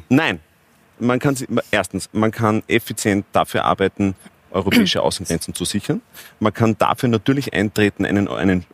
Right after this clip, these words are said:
Verteilungsschlüssel zu schaffen. Nur bevor ich den nicht habe,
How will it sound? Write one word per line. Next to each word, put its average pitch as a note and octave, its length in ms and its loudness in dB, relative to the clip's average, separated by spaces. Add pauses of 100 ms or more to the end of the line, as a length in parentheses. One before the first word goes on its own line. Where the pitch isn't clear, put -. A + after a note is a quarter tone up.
(120)
Verteilungsschlüssel A2 1000 0
zu - 160 -8
schaffen. G2+ 400 0
Nur A2 100 2
bevor G#2 340 0
ich G2+ 160 -2
den F#2+ 180 4
nicht F2+ 240 -2
habe, A#2 400 2